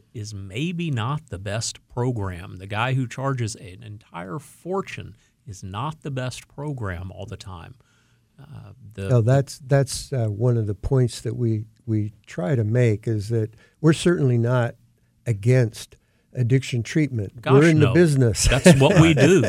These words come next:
Speaker 1: but let's do it right.
Speaker 2: But, yeah, we f-, we feel like it can be done, uh,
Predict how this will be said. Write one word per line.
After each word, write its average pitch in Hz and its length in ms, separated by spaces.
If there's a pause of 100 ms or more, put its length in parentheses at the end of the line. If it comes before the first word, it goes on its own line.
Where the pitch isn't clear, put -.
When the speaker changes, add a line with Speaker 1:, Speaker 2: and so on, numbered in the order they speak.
(140)
Speaker 1:
but 131 120
let's 147 200
do 185 140
it - 80
right. 135 380
Speaker 2:
But, 139 340
yeah, 123 360
we 139 240
f-, - 200 (100)
we 143 280
feel 131 380
like 113 360
it 127 180
can 117 200
be 113 140
done, 113 500
uh, 104 400